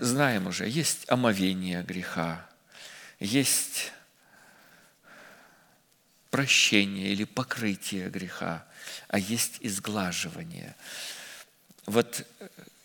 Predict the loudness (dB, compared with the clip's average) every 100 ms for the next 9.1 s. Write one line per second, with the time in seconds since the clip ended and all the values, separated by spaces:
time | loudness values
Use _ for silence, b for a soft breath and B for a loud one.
0 | -20 -12 8 10 10 4 -2 0 2 0
1 | 0 -2 0 0 -2 -4 -4 -2 0 0
2 | 0 0 0 0 0 2 0 -4 -18 _
3 | 0 2 2 2 2 2 0 0 0 -2
4 | -6 -10 -12 B B B B B -6 -4
5 | 2 4 6 6 4 -2 -6 -20 _ _
6 | 0 2 4 2 6 6 6 0 -4 -6
7 | -10 -18 _ B B B B B 0 2
8 | 4 2 2 0 0 2 0 -2 -4 -4